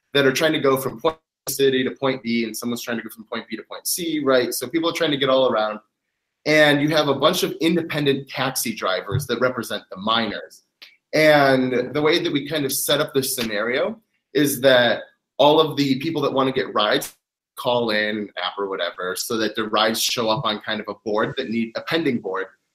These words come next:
which is your analogy to the mem pool, uh, the memory pool. So in other words,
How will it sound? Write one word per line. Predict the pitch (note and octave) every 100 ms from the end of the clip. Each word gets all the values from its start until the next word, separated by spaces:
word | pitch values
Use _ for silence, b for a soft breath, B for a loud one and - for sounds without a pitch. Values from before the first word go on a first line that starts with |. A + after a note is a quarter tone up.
| _
which | C#3 C#3
is | D#3+ B2+
your | C3+ C#3
analogy | B2+ B2 B2 C3+ C3
to | B2+
the | A2+
mem | G#2 F#2+ G#2
pool, | - D3+ G3 -
uh, | B2+
the |
memory | C3+ D#3 C#3 A#2+
pool. | - F#2+
So | - A#2
in | A2+
other | A#2 A#2
words, | G#2+ G2+ -